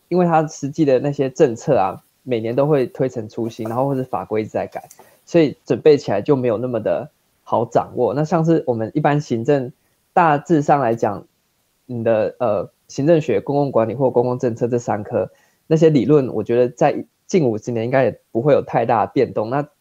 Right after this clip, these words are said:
Speaker 1: 就算他要叫你举实例，其实实际上也是在考你理论的部分。那这个案政策好像也不，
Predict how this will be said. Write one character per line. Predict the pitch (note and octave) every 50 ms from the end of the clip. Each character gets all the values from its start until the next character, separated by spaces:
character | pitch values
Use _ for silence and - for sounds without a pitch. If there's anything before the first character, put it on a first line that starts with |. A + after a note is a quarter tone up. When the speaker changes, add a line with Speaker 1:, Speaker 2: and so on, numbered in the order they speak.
| _ _ _ _
Speaker 1:
就 | - - F3 D3+
算 | D3+ E3 D3 C#3+
他 | D3 D3
要 | C3+ C#3 C3+
叫 | C3+ C#3+ B2+
你 | A#2 A2
举 | A2 - A2 F#2
实 | E2+ - - - G2+ G2
例， | A2+ C#3 C3+
其 | A2+ - A2+
实 | A2+ - A#2 G2+ F2+ _ _ _ _ _ _ _ _ _ _
实 | - - C3+
际 | D3 E3
上 | D#3+ E3+ D3
也 | G#2+
是 | F#2+ - C#3
在 | C#3 C3 A#2
考 | - - A#2 G#2
你 | G#2+ G#2+
理 | G#2+ A2 F#2
论 | - C3 B2+ A2
的 | G#2
部 | - - C3 G#2+ G2+
分。 | - B2 A2
那 | A2+ A#2 A#2+ A2 - - _ _ _ _ _ _ _ -
这 | - E3
个 | - - - - E3 D3+
案 | D3 C3+ C3+
政 | - D3+ C#3 A#2+
策 | A#2 - - A#2+ G#2
好 | F#2+ -
像 | - - A#2+ G#2+
也 | E2+
不， | - - B2+